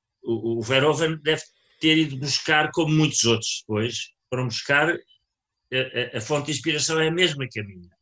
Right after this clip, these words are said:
Mas o Murnau, por exemplo, tinha um dos temas dele, obsessivo, era o, o, o problema da natureza e da cidade.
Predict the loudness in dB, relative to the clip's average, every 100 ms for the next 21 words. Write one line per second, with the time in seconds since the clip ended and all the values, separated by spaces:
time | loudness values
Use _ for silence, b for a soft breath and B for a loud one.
0 | _ _ -20 -10 0 0 2 0 0 -2
1 | 0 0 -2 -4 -4 -2 -2 -2 0 0
2 | -2 -4 -4 -2 0 0 0 0 0 2
3 | 0 -6 _ _ _ _ _ _ _ _
4 | _ _ _ -2 2 2 2 2 0 -2
5 | -6 -10 b b b b 2 4 6 6
6 | 4 -4 _ _ -6 -4 -2 -2 -2 -2
7 | -2 -8 -8 -4 0 0 2 4 4 2
8 | 2 6 6 4 -2 -6 -12 _ _ _
9 | _ _ 0 4 4 4 2 0 -2